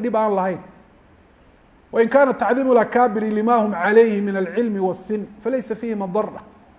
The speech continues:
Dadka waaweyn ee muslimiinta da'dooda iyo cilmigooda inaad ku weyneysaa,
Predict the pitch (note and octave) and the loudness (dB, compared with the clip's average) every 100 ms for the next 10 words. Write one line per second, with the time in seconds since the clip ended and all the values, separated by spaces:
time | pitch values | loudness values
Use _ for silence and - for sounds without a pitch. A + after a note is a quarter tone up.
0 | _ _ _ _ _ _ _ - B3+ A#3+ | _ _ _ _ _ _ _ -2 0 4
1 | A3+ G#3+ G#3 A3+ B3 A#3+ A#3 G#3 - G3 | 6 6 6 8 6 6 0 -4 -6 -6
2 | G#3 A#3 G#3+ G#3+ G3+ E3 B3 A3+ A3 G#3 | -4 -4 -2 -2 0 2 2 2 2 2
3 | F3 F3 F#3 G3 F3+ A3+ A#3 G#3+ A3 G#3+ | 0 -4 -2 -2 -2 -2 -2 -2 0 0
4 | A3 G#3 G#3 A#3 F#3+ F3 E3+ E3+ G#3+ A3+ | -2 -4 -6 -2 -2 0 -4 -4 -2 -2